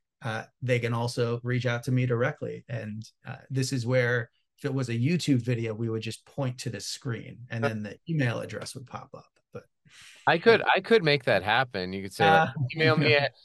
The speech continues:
Speaker 2: email me what's scrolling on the bottom here." But, uh, what is
Speaker 1: Yeah.
Speaker 2: your email? I can actually put it in the show notes.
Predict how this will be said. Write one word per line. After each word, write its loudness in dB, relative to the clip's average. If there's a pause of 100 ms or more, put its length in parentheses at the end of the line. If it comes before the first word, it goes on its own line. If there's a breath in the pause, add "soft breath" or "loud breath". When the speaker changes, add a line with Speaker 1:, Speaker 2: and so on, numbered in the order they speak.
(160 soft breath)
Speaker 2:
email 6
me 4
what's 2
scrolling 2
on -4
the -4
bottom 2
here." -6
But, 2 (220 soft breath)
uh, 4
what 6
is 4
Speaker 1:
Yeah. 0
Speaker 2:
your -2
email? 2
I 4
can 0
actually -2
put -2
it -2
in -4
the -6
show -2
notes. -6